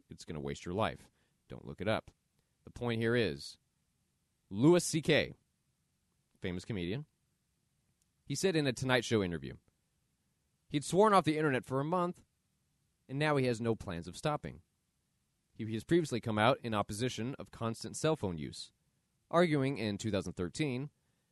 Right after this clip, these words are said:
"It erodes people's ability to empathize and feel sad." Okay. Louis C K,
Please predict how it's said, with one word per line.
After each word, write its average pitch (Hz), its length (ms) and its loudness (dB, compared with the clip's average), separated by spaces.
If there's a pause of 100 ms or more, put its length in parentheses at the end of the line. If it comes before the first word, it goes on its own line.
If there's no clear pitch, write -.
(140)
"It 120 100 -4
erodes 151 380 2
people's 156 300 -4
ability 143 460 0
to 113 100 -2
empathize 147 720 -4 (180)
and 113 140 -6
feel 123 160 -6
sad." 73 340 -10 (720)
Okay. 131 280 -4 (920)
Louis 95 160 -8
C 110 120 -6
K, 113 260 -2